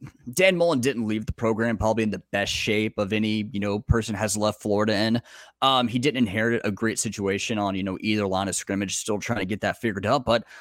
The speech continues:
eleven and fourteen, no matter what the circumstances you inherited in Gainesville, that's not gonna cut it. I mean, their fan base is just ready to,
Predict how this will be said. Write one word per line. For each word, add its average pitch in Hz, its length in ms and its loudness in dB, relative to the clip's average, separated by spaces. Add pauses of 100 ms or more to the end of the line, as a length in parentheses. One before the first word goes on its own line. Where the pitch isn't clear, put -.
eleven 214 260 2
and 113 100 0
fourteen, 185 440 0
no 143 100 4
matter 143 220 2
what 139 220 0
the - 60 -6
circumstances 123 680 0
you 127 140 0
inherited 110 500 2
in 92 120 -2
Gainesville, 107 560 0 (260)
that's - 300 -4
not 127 300 -2
gonna 95 180 -2
cut 147 240 4
it. - 120 -4
I 131 100 2
mean, 107 120 2
their 190 160 4
fan 147 320 2
base 90 240 -2
is 92 100 -6
just 113 240 -4
ready 104 440 2
to, 95 360 2